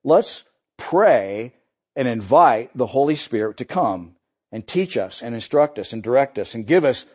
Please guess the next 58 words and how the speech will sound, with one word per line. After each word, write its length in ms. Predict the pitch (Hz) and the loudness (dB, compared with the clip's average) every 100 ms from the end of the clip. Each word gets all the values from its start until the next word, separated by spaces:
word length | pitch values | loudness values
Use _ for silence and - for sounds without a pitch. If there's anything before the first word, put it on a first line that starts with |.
| _ | _
wisdom 340 | 135 175 165 160 | 2 4 4 2
and 140 | 139 | 4
revelation 560 | 151 151 143 151 143 120 | 4 6 6 4 0 -6
and 100 | 113 | -6
the 60 | |
knowledge 340 | 110 107 110 107 | -2 0 0 -2
of 80 | 113 | -4
him 240 | 135 107 | -4 -4
so 320 | - 147 269 | -2 4 6
that 300 | 185 131 107 - _ | 6 4 0 -10 _
we 140 | 151 135 | -4 -2
could 160 | 120 | -2
go 320 | 110 110 104 - | 0 2 0 -4
know 200 | - 123 | -4 -2
God 300 | 117 107 104 | 0 0 -2
better, 360 | 98 95 - - _ _ _ | -4 -8 -10 -20 _ _ _
so 140 | - 135 | 0 0
that 120 | 117 | 0
this 160 | 147 | -2
word 240 | 156 156 117 | 2 2 2
can 120 | 120 | -2
be 80 | 110 | -4
applied 440 | 101 113 107 104 | -2 -2 -2 -2
to 120 | - | -6
our 100 | 95 | -6
lives. 400 | 92 87 87 87 | -6 -8 -12 -18
And 100 | 101 | -6
that's 200 | 110 131 | -4 -2
why, 240 | 131 117 113 - - | 2 2 0 -8 -14
why 380 | - 110 110 107 - - | -4 -2 -2 -4 -12 -4
I 140 | 113 | 0
will 140 | 117 110 | 2 2
often 340 | 120 135 117 | 2 0 -6
pray, 340 | 101 110 107 107 | -4 -2 0 0
like, 200 | 104 147 | -2 0
"Lord, 280 | 131 131 | 2 2
put 200 | - 156 | 2 -4
power 420 | - 151 175 214 143 | 0 4 4 4 2
on 120 | 117 | 0
your 180 | 107 104 | -6 -8
word 420 | 101 101 104 107 _ - | -8 -6 -6 -10 _ -6
to 100 | 135 | -2
our 140 | 107 | 0
lives," 420 | 92 120 123 90 - | 0 0 0 -4 -10
because 280 | 110 110 | -8 -8
it's 160 | 95 - | -10 -16
the 80 | 107 | -10
Holy 300 | 113 131 156 | -2 0 0
Spirit's 400 | - 127 127 - | -2 -4 -4 -4
job 300 | 113 101 - | -4 -4 -4
to 80 | 98 | -8
teach 280 | 139 123 104 | -8 -6 -8
us 180 | 95 | -8
what 200 | 113 107 | -4 -4
we 200 | 107 117 | -4 -6
need 340 | 113 107 104 98 | -6 -8 -12 -14
to 100 | 104 | -14
know. 420 | 95 90 - - | -12 -12 -14 -20